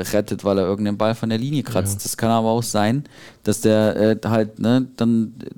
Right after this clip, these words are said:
Speaker 1: das erste Mal vielleicht in der Startelf steht und du gehst mit null sechs weg. So. Kann auch sein.
Speaker 2: Kann alles passieren.
Speaker 1: So. Und ich wünsche ihm das natürlich anders, weil das ist ein sehr verdienter Spieler.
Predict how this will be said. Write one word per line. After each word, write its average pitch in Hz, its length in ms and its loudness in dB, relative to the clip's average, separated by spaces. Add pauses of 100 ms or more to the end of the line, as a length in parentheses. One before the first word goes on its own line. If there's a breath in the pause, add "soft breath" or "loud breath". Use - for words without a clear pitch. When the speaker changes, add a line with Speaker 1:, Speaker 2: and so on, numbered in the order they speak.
Speaker 1:
das 113 160 0
erste 107 340 0
Mal 135 200 2
vielleicht 131 280 0
in 123 60 -2
der 120 100 0
Startelf 123 440 0
steht 123 280 0
und 107 140 -6
du 113 60 -4
gehst 110 280 -2
mit 107 140 -4
null 107 220 0
sechs 101 320 0
weg. 82 260 -2 (280)
So. 85 220 -6 (400 soft breath)
Kann 107 140 0
auch 110 140 4
sein. 90 300 -2
Speaker 2:
Kann - 160 -14 (100)
alles 110 120 -10
passieren. 113 360 -6
Speaker 1:
So. 90 160 -2 (380 soft breath)
Und 101 360 0 (380)
ich 98 140 -4
wünsche 143 200 4
ihm 127 100 2
das 110 140 2
natürlich 101 360 -2
anders, 76 440 -4
weil 95 180 -2
das 92 180 -6
ist 127 120 -4
ein 95 320 -4 (100)
sehr 98 180 2
verdienter 95 400 -4
Spieler. 123 420 -2